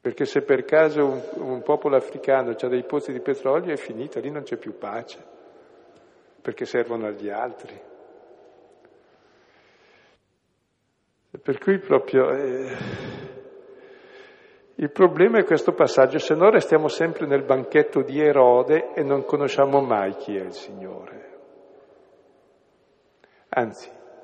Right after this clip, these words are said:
lo ascoltiamo volentieri, però al momento giusto tagliamo la testa. Non lo riconosciamo.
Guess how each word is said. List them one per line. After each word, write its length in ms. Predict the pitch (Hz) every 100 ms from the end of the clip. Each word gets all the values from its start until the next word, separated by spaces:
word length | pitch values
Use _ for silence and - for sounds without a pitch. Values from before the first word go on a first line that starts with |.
| - - _ _ _ _ _ _ _ -
lo 100 | 117
ascoltiamo 600 | - 113 - 110 107 104
volentieri, 1300 | 101 101 110 117 180 139 110 117 165 294 214 120
però 400 | - 131 127 131
al 160 | - 131
momento 440 | 127 127 135 - 160
giusto 580 | 110 104 - - - - -
tagliamo 400 | 123 117 107 98
la 120 | 104
testa. 480 | - 98 - - - - - - - - - - _ _ - _ -
Non 140 | 113
lo 100 | 113
riconosciamo. 920 | 107 - 101 98 - 78 76 80 -